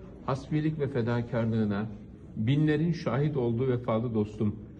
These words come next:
mütebessim çehreli, hamiyetperver arkadaşım, çok kıymetli Ali Açıl Beyefendinin hicret yurdunda muvakkat ve elemlerle dolu bu fani dünyadan ebedi dostlukların yurdu mahz-ı lezzet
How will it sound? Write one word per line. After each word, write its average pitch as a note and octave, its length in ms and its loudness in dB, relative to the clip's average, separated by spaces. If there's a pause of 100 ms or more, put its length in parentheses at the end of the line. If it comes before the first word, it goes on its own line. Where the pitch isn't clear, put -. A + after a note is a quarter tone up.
(1800)
mütebessim D#3+ 600 4
çehreli, C#3+ 600 4
hamiyetperver C#3+ 840 2
arkadaşım, A#2 800 0 (1400)
çok F3+ 240 2
kıymetli D3+ 440 2
Ali C#3 220 0
Açıl C#3 340 0
Beyefendinin B2 720 2
hicret C3+ 480 0
yurdunda A2 560 2 (640)
muvakkat D3+ 680 0
ve C3 260 0
elemlerle B2+ 640 2
dolu A#2 300 4
bu B2 60 -2
fani A#2+ 500 0
dünyadan A2 580 2 (840)
ebedi C#3+ 420 2
dostlukların D3+ 680 2
yurdu C#3 500 2
mahz-ı C3 580 -2
lezzet B2 440 0